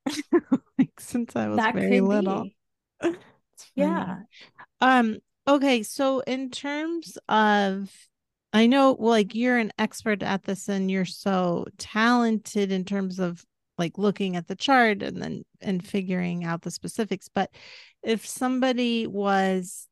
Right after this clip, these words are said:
Speaker 1: not to, like, um, keep talking about this, but since Mercury retrograde is coming up and we're in the shadow of it, is there,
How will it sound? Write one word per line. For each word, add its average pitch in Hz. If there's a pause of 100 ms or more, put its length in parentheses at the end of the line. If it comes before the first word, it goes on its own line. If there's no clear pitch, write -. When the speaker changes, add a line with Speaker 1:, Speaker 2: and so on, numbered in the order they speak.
(200)
Speaker 1:
not 208
to, 220
like, 180 (100)
um, 156 (720)
keep 202 (560)
talking 196
about -
this, -
but 185
since 208
Mercury 180
retrograde 165
is 254
coming 233
up 196
and 165
we're 156
in 220
the 226
shadow 185 (560)
of 202
it, 180 (400)
is 240
there, 254